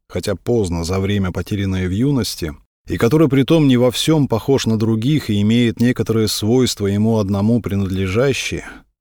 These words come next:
исповедь такого человека не может не представить чего-нибудь нового. Как бы то ни было, но в таком деле, где замешалось дело души, нельзя так решительно возвещать приговор. Тут и наиглубокомысленнейший душеведец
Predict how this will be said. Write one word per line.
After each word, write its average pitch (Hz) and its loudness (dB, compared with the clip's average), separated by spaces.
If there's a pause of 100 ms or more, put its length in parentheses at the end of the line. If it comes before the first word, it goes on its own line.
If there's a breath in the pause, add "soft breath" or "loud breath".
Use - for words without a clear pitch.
(120)
исповедь 143 2
такого 139 4
человека 127 2
не 117 4
может 117 0
не 123 2
представить 98 -4
чего-нибудь 92 -2
нового. 82 -2 (840)
Как 120 4
бы 120 4
то 113 2
ни 120 6
было, 120 2
но 104 2
в - -10
таком 147 2
деле, 143 4
где 117 0
замешалось 113 2
дело 117 2
души, 107 0 (360)
нельзя 104 2
так - -4
решительно 90 -2
возвещать 92 -2
приговор. 87 -4 (600)
Тут 143 0
и 135 4
наиглубокомысленнейший 120 2
душеведец 101 -2